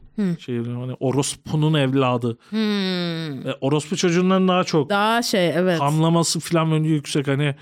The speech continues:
Speaker 2: orospu çocuğu dersin adama, tamam okey der.
Speaker 1: Hı hı.
Speaker 2: Ama orospunun
Speaker 1: Evet.
Speaker 2: evladı derse bıçak çeker yani.
Speaker 1: Evet, evet.
Speaker 2: Hani orospunun evladı çok daha ağır bir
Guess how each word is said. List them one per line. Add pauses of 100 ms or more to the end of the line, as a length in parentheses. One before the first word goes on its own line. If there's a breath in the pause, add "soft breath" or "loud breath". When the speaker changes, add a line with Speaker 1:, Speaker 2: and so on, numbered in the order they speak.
(420 loud breath)
Speaker 2:
orospu
çocuğu
dersin
adama,
tamam
okey
der. (120)
Speaker 1:
Hı
hı. (100)
Speaker 2:
Ama
orospunun
Speaker 1:
Evet.
Speaker 2:
evladı
derse
bıçak
çeker
yani.
Speaker 1:
Evet,
evet.
Speaker 2:
Hani
orospunun
evladı
çok
daha
ağır
bir